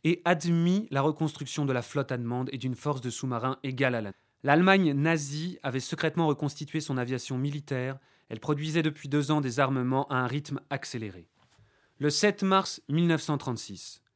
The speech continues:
Hitler annonça au Reichstag son intention de réoccuper la Rhénanie. Et au même moment, les colonnes allemandes faisaient leur entrée dans les principales villes rhénanes.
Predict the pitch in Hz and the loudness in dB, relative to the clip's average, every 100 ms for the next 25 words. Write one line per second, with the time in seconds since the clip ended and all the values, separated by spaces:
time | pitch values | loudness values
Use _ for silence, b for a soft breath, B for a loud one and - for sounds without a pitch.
0 | _ _ _ _ 156 143 180 190 - 151 | _ _ _ _ -8 2 8 8 6 2
1 | 156 147 160 160 135 139 147 143 151 147 | 2 4 4 4 2 2 2 0 0 0
2 | - _ _ _ - 135 151 160 165 151 | -2 _ _ _ -8 2 4 4 2 2
3 | 180 160 135 - _ - - 151 175 175 | 2 2 2 -2 _ -16 -2 2 2 0
4 | - 147 165 160 143 131 117 101 85 - | -8 -4 0 2 0 0 -4 -4 -8 -16
5 | _ _ _ _ _ - 113 143 160 170 | _ _ _ _ _ -6 0 4 6 6
6 | 170 165 185 - 135 147 139 143 143 147 | 6 4 2 -4 -2 2 4 4 4 4
7 | 151 - 120 131 120 117 139 - 143 123 | 2 -2 -2 0 0 0 -2 0 0 0
8 | 117 - 151 143 147 135 135 123 120 98 | -4 -4 -4 0 -2 0 -2 -2 -4 -6
9 | 90 | -10